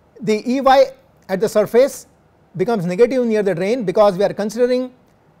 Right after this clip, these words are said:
the bias point V D B greater than V G B. So, drain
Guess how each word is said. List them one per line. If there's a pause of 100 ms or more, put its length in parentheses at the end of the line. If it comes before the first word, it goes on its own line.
(920)
the
bias (600)
point (360)
V
D
B (240)
greater
than
V
G
B.
So,
drain